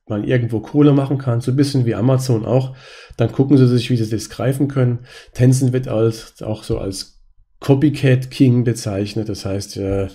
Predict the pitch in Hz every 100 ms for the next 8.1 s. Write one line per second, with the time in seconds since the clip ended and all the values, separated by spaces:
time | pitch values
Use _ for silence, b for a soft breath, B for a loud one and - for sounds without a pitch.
0 | B B B 123 - 123 127 127 131 -
1 | 113 117 131 131 - 117 110 110 117 120
2 | 110 107 - - - - - 147 156 -
3 | B B B B 131 131 143 190 165 117
4 | 127 131 - 117 113 120 - 131 123 117
5 | 110 139 151 143 - 117 120 117 123 123
6 | 117 - 117 110 - 143 165 131 131 131
7 | 131 127 131 - 160 165 - - 180 180